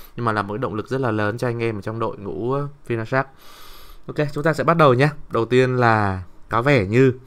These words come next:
à, cái những gì mà chúng ta nhận định ở trong những bài video trước đây nó đang thể hiện khá là rõ. Ờ, rõ như thế nào thì chúng ta cũng sẽ cùng, cùng nhìn, nhìn qua một tí nhé. Đây là đồ thị,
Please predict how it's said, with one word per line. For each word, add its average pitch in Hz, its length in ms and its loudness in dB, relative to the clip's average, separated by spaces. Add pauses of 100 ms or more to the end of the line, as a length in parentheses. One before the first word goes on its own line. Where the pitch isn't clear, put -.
(400)
à, 101 400 -8
cái 107 140 -2
những 135 160 -6
gì 147 140 4
mà 113 100 0
chúng 107 120 -6
ta 127 160 0
nhận 110 200 -2
định 85 200 -2
ở 98 100 -6
trong 113 220 -6
những 95 100 -8
bài 120 100 -2
video 113 240 0
trước 143 140 -4
đây 131 200 4
nó 117 80 -4
đang 123 140 -2
thể 110 120 -4
hiện - 100 -8
khá 107 120 -6
là 127 120 -2
rõ. 113 240 0 (880)
Ờ, 110 460 -2
rõ 104 240 0
như 151 140 0
thế 120 100 -4
nào 131 280 2 (400)
thì 110 160 -2
chúng 120 120 -8
ta 131 100 2
cũng 110 180 -8
sẽ - 120 -6
cùng, 113 340 -2
cùng 101 220 -4
nhìn, 98 280 -6
nhìn 95 180 -6
qua 113 220 0
một 107 140 -8
tí 98 160 0
nhé. 135 120 -2 (420)
Đây 135 200 4
là 117 340 2
đồ 101 340 -4
thị, - 200 -6